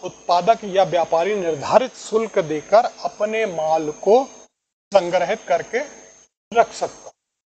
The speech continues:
अर्थात ये सार्वजनिक सभी के लिए, ऐसे छोटे उद्योगपति या ऐसे छोटे व्यापारी जो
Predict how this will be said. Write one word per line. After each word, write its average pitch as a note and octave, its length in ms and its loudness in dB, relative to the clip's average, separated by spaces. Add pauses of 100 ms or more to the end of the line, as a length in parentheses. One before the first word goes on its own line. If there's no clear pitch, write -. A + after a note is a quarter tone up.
(100)
अर्थात F#3 340 2
ये G3+ 240 -2
सार्वजनिक F#3 500 -4
सभी G#3+ 440 0
के G3 180 -2
लिए, C3 260 -10 (680)
ऐसे A3 300 2
छोटे G3 320 -2
उद्योगपति F#3+ 760 -2
या F#3+ 100 6
ऐसे F3+ 200 -4
छोटे F3+ 320 -4
व्यापारी F3 480 2
जो F3+ 360 -6